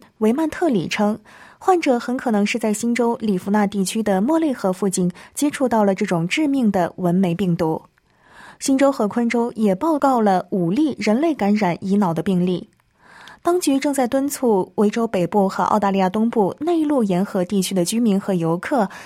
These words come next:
采取措施，防止蚊虫叮咬，并警告他们可能面临更高的感染风险。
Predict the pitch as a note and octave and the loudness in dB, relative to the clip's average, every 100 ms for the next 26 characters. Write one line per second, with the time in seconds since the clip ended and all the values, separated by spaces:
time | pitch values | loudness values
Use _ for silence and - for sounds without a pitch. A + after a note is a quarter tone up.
0 | - D4 D#4 C#4 - C4+ A#3 C4 C4+ - | -4 0 2 0 0 0 0 -4 -4 0
1 | F#3+ G3+ G3+ F3 F#3+ F#3 - F3 F3+ C#4 | 0 2 0 0 2 0 0 -2 0 0
2 | D#4+ G3+ - - - - F4+ E4+ - G#3 | 0 0 -2 -14 -20 0 2 2 0 0
3 | A#3 A3+ B3 A3+ - - G3+ F3+ G#3 G3+ | 0 0 0 0 -2 0 2 4 4 2
4 | E3+ F3 D#4+ C4+ A#3+ C#4 C4 F#3 - F#3 | 2 0 0 0 2 0 0 -4 -2 0
5 | F#3 E3 G3+ F#3+ F#3+ E3+ | 2 0 0 0 0 -4